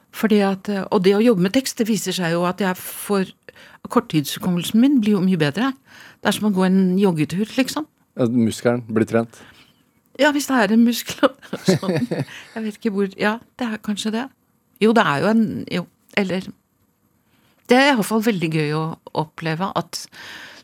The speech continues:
Speaker 1: trim, å lese, jeg leser ganske mye,
Speaker 2: Mm.
Speaker 1: og jeg leser jo mye bedre nå enn jeg gjorde før. Så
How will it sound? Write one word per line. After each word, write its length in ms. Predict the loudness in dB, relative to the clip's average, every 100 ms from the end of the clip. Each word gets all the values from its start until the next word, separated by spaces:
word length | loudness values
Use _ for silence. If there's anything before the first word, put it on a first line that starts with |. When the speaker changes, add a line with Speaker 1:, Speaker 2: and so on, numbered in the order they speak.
| -4
Speaker 1:
trim, 420 | 2 6 6 2
å 100 | -2
lese, 560 | 2 4 4 0 -6 -6
jeg 100 | -4
leser 400 | -2 -2 -4 -8 -6
ganske 300 | -6 -6 -4
mye, 300 | -2 -2 -4
Speaker 2:
Mm. 160 | -6 -10 -14 _ _ -8
Speaker 1:
og 640 | -4 -4 -4 -6 -10 -10 -4
jeg 140 | 0
leser 260 | 2 0 0
jo 60 |
mye 140 | 0 2
bedre 280 | 0 2 2
nå 180 | 2 2
enn 100 | 0
jeg 160 | 0
gjorde 220 | 0 -2 -2
før. 300 | -4 -4 -8 _ _ -20 -20 -20 -20 -20 _
Så 460 | -6 -2 0 0